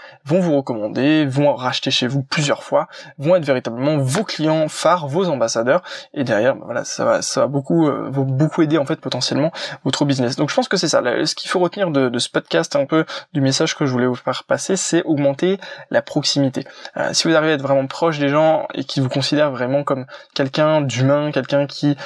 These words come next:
euh, est, euh, est sensible un peu à tout, euh, contrairement à une entreprise, au final, qui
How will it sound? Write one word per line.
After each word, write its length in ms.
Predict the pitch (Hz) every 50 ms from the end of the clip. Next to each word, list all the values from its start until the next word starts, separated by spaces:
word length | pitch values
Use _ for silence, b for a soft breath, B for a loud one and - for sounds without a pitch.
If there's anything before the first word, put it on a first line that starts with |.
| B B B B
euh, 480 | 127 117 104 92 82 - 107 98 104 - -
est, 260 | - - 139 131 131
euh, 480 | 127 120 117 113 113 110 - - 98 -
est 120 | - - 135
sensible 420 | - 156 151 - - 202 175 147
un 80 | 131 131
peu 180 | - 151 151
à 80 | 131 117 _ -
tout, 260 | - 165 160 156 151
euh, 180 | 143 127 113 113
contrairement 340 | - - - - 147 147 151
à 20 |
une 100 | 147 135
entreprise, 400 | 127 - - 160 - 220 214 175
au 60 | 127 104
final, 340 | - - 139 143 143 135 127 B B B B B
qui 340 | - - - 135 127 127